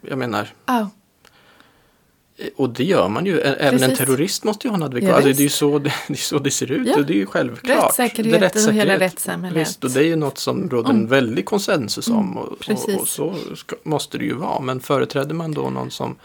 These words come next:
Speaker 1: eh, vill hävda då sin samvetsfrihet att inte få utföra aborter, så, ja, nej, det är jättekonstigt,
Speaker 2: Ja.
Speaker 1: alltså.
Speaker 2: Och din fråga varför det är så kontroversiellt. Jag
Speaker 1: Mm.
Speaker 2: försöker ju beröra det i
Speaker 1: Mm.
Speaker 2: boken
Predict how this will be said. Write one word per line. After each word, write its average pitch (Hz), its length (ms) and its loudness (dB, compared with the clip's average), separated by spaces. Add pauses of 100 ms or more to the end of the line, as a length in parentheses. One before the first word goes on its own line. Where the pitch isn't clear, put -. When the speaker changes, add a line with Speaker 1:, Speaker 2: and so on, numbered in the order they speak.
(1700)
Speaker 1:
eh, 135 400 -2
vill 123 120 -4
hävda 127 300 -4
då 120 140 -6
sin 127 160 -6
samvetsfrihet 123 840 -6
att - 100 -12
inte - 480 -8 (200)
få - 180 -12
utföra - 320 -12
aborter, - 480 -12 (1080)
så, - 500 -6 (340)
ja, 104 260 -6
nej, 120 180 -6
det 127 100 -10
är 127 40 -8
jättekonstigt, 180 840 -10
Speaker 2:
Ja. 214 80 4
Speaker 1:
alltså. 190 280 0 (260)
Speaker 2:
Och 214 120 2
din 208 160 4
fråga 202 420 2
varför 185 300 -2
det 175 60 -4
är 175 60 -2
så - 100 -8
kontroversiellt. 180 600 -4
Jag - 60 -10
Speaker 1:
Mm. 202 120 -2
Speaker 2:
försöker 151 600 2
ju 196 160 0
beröra 185 480 -2
det 160 240 -4 (100)
i - 20 -2
Speaker 1:
Mm. 160 260 6
Speaker 2:
boken 190 360 -2